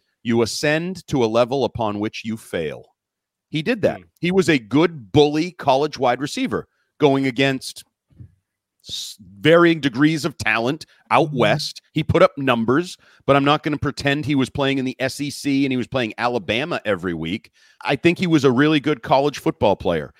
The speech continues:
Speaker 1: He's a good athlete. He impresses you when he takes his shirt off and gets off the bus. He's one of those guys. But if you need an actual guy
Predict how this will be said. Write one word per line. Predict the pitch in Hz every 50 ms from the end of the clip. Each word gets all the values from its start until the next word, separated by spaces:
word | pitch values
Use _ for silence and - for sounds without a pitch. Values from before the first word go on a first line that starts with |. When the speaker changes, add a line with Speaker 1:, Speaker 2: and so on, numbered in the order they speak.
| _
Speaker 1:
He's | - 139 156 120 147
a |
good | 131 104 143 156 147
athlete. | 143 135 139 139 - - 101 90 78 73 - _ _ _ _
He | - - 156 143
impresses | 127 123 - - 185 185 - - 165 135 156
you | 156
when | 147 143 135
he | 127
takes | - - 151 135 - -
his | 147 123
shirt | - - - 151 147 147
off | 127 101 98 - -
and | 104 101
gets | 110 - -
off | 131 123 - -
the | - 113
bus. | 95 143 127 95 78 - - - - _ _ -
He's | 123 110 -
one | 139 135
of | 131
those | 123 147 147 135 -
guys. | - 107 85 78 69 58 - - _ _ _ _ _ _ _ _ _ _ -
But | 135 123
if | - - -
you | 123
need | 117 127 147 170 147
an | 120
actual | 113 120 131 - - - 151 131 127 113
guy | 90 101 101 104 107 113 127 143 151